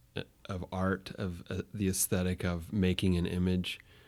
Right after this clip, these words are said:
but also just on being a Mormon and thinking about how to, um, live the gospel. I think the,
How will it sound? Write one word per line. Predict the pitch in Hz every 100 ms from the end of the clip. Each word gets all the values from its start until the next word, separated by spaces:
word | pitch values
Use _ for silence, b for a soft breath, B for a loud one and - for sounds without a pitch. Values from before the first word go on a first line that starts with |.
| b b _
but | - 95
also | 90 87 - 104 92
just | 82 87 85 - -
on | 90 85 82 85 - - _ _ _ 101
being | 95 95 92
a |
Mormon | 80 82 90 90 80 80
and | 98 85
thinking | - 90 90 90
about | 85 85 82 82 - - - - - - _
how | - 87 87 -
to, | - 92 87 85 82 78 -
um, | 87 80 80 82 -
live | 101 98 90 92
the |
gospel. | 90 87 92 - - 82 76
I | 95
think | - 107 - b b b b b -
the, | 107 104 95 95 95 92 90 90